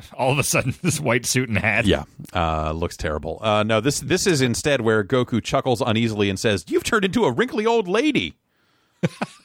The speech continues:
Speaker 2: uh, which does not go down well. And she, she tries to say, like, "Oh, well, the, the Saiyans are weirder 'cause they never age."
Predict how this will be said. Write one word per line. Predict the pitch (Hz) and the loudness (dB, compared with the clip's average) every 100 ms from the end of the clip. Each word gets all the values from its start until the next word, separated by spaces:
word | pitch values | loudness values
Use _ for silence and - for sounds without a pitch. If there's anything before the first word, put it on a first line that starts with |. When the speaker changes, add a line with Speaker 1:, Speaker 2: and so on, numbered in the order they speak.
| _ _ _ - - _ _ _ _ _ _ _ | _ _ _ -20 -20 _ _ _ _ _ _ _
Speaker 2:
uh, | - 87 82 80 80 82 | -4 0 2 2 -2 -4
which | - 92 87 - | -8 -8 -6 0
does | 135 | 0
not | 101 92 | 2 0
go | 87 | 0
down | 85 82 82 78 87 | 0 0 -2 -4 -2
well. | 85 80 78 76 - _ _ _ _ _ _ _ _ _ _ _ - | 0 2 0 -2 -8 _ _ _ _ _ _ _ _ _ _ _ -10
And | 104 | -4
she, | - 131 | 0 0
she | - 165 | -2 -2
tries | 233 180 | 0 0
to | 147 | 0
say, | 135 | 0
like, | 120 | 2
"Oh, | 175 | 2
well, | 143 139 131 | 2 0 -2
the, | - | -4
the | 123 | -4
Saiyans | - 269 247 131 | -2 0 0 2
are | 120 | 2
weirder | 120 123 123 | 4 4 2
'cause | 131 | 2
they | 120 143 | 0 2
never | 156 120 | 2 2
age." | 147 139 87 78 71 | 2 2 0 -4 -8